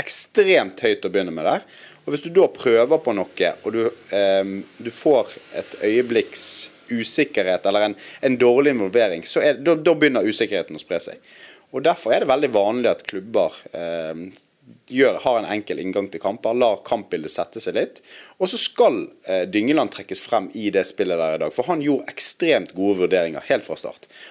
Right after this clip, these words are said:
Han begynte, eh, med å slå litt lengre, og så etter hvert så de fant litt mer roen, etter hvert så A Z ble litt sånn usikker, for de fikk ikke helt presset til å sitte,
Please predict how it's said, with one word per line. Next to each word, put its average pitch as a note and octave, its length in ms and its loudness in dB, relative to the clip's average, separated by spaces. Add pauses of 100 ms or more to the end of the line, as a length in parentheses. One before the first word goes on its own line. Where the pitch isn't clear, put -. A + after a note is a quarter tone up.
(100)
Han E3 140 0
begynte, E3+ 540 2 (220)
eh, A2+ 240 6
med A2 160 0
å - 60 -2
slå A#2 260 4
litt A2 160 0
lengre, G#2+ 460 0 (340)
og F#3+ 80 -4
så - 80 2
etter G3 160 2
hvert - 160 -4
så A#2+ 120 -4
de A2+ 60 0
fant C3 380 -6
litt B2 160 -2
mer A2 240 2
roen, B2 400 2
etter D3 160 -2
hvert C#3 240 -2
så - 80 -4
A G2+ 140 4
Z - 480 0
ble A2+ 260 2
litt G#2+ 160 0
sånn G#2+ 160 0
usikker, G2 300 -4
for A2+ 100 -4
de - 120 -8
fikk - 200 -6
ikke G#2 200 -6
helt - 360 -2
presset - 340 -6
til E2 140 -6
å - 0 -
sitte, B2+ 420 -2